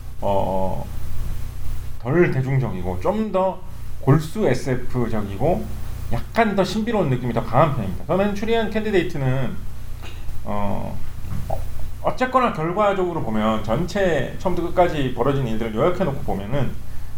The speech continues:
어, 전형적인 어떤 그런 소위 말하는 스릴러 영화, 스릴러 액션 영화 구조하고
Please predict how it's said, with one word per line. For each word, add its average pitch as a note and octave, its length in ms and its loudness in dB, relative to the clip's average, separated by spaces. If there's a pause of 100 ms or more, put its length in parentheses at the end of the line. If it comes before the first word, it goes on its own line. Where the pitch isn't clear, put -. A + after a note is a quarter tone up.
(120)
어, - 320 -2 (160)
전형적인 A3 580 2
어떤 C#3 300 -2
그런 B2 320 2 (320)
소위 E3+ 180 0
말하는 B2 380 0
스릴러 A3 360 0
영화, A2+ 300 0
스릴러 A3 360 0
액션 C#3 260 0
영화 A#2 380 2
구조하고 B2+ 540 0